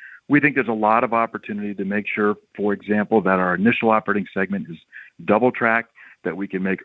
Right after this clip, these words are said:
early investments into corridors beyond just the Central Valley, and we can continue to advance the project. Look, ultimately, we'll need more funding for all the extensions. That's true. But we think we can get an operating segment going in the Valley, and we think we can,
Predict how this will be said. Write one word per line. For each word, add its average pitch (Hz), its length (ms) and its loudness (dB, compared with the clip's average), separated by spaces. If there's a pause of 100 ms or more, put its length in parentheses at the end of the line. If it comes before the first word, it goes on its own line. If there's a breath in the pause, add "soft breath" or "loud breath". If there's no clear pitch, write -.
early 120 360 6
investments 104 680 0
into 98 220 -6
corridors 101 480 2
beyond 101 400 2
just 147 180 -6
the 98 140 -6
Central 101 260 -4
Valley, 95 400 -2 (400 loud breath)
and 104 80 4
we 110 80 6
can - 140 -8
continue 135 440 2
to 113 180 4
advance 98 400 0 (100)
the 95 60 -6
project. 95 580 -2 (440 loud breath)
Look, 117 300 0 (100)
ultimately, 143 600 4
we'll 110 160 0
need 110 240 0
more 110 180 2
funding 113 360 0
for 107 120 -8
all 98 220 0
the 104 100 -2
extensions. 98 580 -4
That's - 220 -4 (140)
true. 95 240 0 (400 loud breath)
But 104 80 4
we 104 140 6
think 123 200 4
we 123 120 2
can 113 100 -2
get 113 100 4
an 104 120 4
operating 101 520 0
segment 92 380 -2
going 110 280 4
in 135 80 2
the 131 60 0
Valley, 131 380 0 (160)
and 117 200 0
we 127 120 0
think - 220 -6
we 113 100 -4
can, 101 260 -4